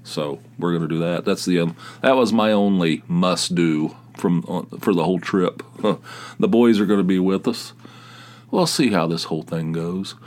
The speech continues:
I've been to Florida, but it's been many years.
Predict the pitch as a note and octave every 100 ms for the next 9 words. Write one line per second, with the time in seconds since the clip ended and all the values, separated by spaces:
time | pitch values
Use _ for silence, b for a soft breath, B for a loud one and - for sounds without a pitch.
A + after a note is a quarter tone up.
0 | B B B - - D#3 D3+ C3+ A2 -
1 | G#2+ G#2 A2+ B2+ - - A2 A2+ A2 -
2 | A2+ A2 G#2 G#2 A#2+ A#2+ G#2+ G2+ G#2 A#2
3 | A#2+